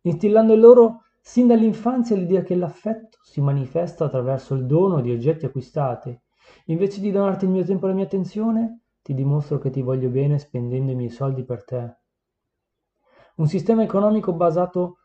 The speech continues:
sulla crescita ha bisogno di esseri umani impiattiti, scusate, appiattiti sul consumismo, che nell'atto di acquistare acquietano le proprie esigenze effettive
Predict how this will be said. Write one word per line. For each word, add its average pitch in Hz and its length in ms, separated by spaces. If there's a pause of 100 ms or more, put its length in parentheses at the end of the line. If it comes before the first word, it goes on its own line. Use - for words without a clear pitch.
sulla 165 320
crescita 139 600
ha 131 40
bisogno 156 400
di 147 100
esseri 151 320
umani 175 600
impiattiti, 165 1500 (1000)
scusate, 139 420
appiattiti 165 960
sul 139 220
consumismo, 131 1000 (420)
che 165 100
nell'atto 190 460
di 190 80
acquistare 185 960
acquietano 147 580
le 127 120
proprie 170 260
esigenze 139 480
effettive 180 880